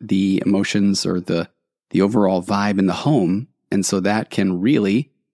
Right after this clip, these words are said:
make it hard for them to stay or even know what emotion, an emotionally balanced sense of self is.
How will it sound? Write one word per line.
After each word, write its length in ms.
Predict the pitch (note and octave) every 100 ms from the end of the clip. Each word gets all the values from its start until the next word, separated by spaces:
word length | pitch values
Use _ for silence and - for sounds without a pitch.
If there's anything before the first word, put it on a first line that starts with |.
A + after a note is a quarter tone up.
| -
make 160 | G#2
it 100 | G2
hard 420 | - G#2 G#2+ G2+
for 180 | - G#2
them 560 | G2 A2+ F#3 G2 F2+ -
to 160 | - G2+
stay 440 | - G#2+ G2 G2 -
or 100 | D#3
even 260 | A#3 -
know 220 | G2 A#2
what 320 | F2+ F#2+ F#2+ -
emotion, 440 | G2 F#2+ - -
an 80 | F#2+
emotionally 520 | F2+ E2 - G2+ F#2+
balanced 760 | F#2 - F#2 G2 F#2+ - - - _ _ _ -
sense 280 | - G#2+ G#2
of 100 | F#2
self 360 | - B2 G2+
is. 360 | F#2+ - -